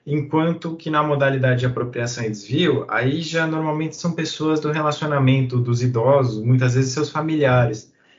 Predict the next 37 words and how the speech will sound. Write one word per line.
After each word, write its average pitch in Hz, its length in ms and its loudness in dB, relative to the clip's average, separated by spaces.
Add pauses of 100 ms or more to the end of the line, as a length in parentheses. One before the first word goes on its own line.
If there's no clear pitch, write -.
(120)
E 123 640 4
a 131 140 -2
segunda 170 720 -2
prática 127 400 -2
delitiva 123 480 -2
muito 160 640 2
comum 127 380 2
é 151 100 4
a 147 60 6
do 147 480 0
próprio 147 280 -2
abandono, 139 540 0
negligência, 117 680 -2
maus 110 200 -8
tratos 117 240 -2
relacionados 123 480 0
aos 135 180 -2
idosos, 110 400 -4
né? 101 140 -14 (340)
No 147 100 0
Cyber 180 320 2
Gaeco, 135 600 0
em 120 80 -2
uma 135 180 2
das 123 280 2
investigações 117 1000 -2 (340)
que 104 760 -2
eu 87 100 -6
promovi 123 420 4
junto 123 400 -2
com 120 300 2
o 117 60 0
excelente 123 440 0
colega 113 380 0
Richard 110 360 -4
Gantos 110 320 -2
Encinas, 131 600 -2